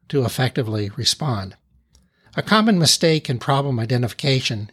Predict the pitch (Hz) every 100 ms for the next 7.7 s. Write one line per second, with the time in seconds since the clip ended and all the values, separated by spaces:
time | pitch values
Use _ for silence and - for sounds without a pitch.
0 | _ 139 - 156 139 139 135 135 135 127
1 | 110 113 110 151 135 123 120 127 139 92
2 | 92 _ _ _ _ _ _ - 214 -
3 | 175 170 165 - 147 156 160 160 143 135
4 | 131 175 160 120 120 113 117 - 131 123
5 | 127 - _ _ 139 147 143 147 147 143
6 | 135 127 120 123 - 117 131 170 170 120
7 | 127 107 - 123 110 101 107